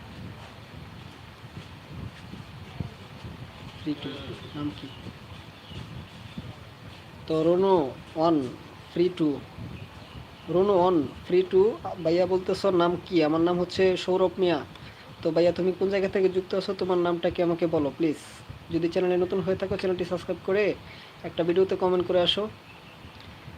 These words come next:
তো আরাফাত ভাই বলতেছো, "না ভাই।" আরাফাত ভাই বলতেছে, "আপনি,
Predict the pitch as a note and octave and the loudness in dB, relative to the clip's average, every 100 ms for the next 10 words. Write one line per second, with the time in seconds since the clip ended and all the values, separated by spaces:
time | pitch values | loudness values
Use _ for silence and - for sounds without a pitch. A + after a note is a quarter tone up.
0 | - - E3 D#3 D3+ F3 E3+ F#3+ G3 F#3+ | -4 2 4 4 2 0 0 2 2 2
1 | F#3+ F#3+ G#3 F#3+ F3+ F3+ E3+ C#3+ B2+ - | 0 -2 0 2 2 4 4 2 -2 -10
2 | - - - - - - - E3 D#3+ F3+ | -16 -18 -20 -18 -18 -18 -8 -2 0 0
3 | F3+ F3+ F#3 F#3 F3 F#3+ F#3+ F#3+ F#3+ | -2 -2 -2 -2 -2 -4 -4 -6 -8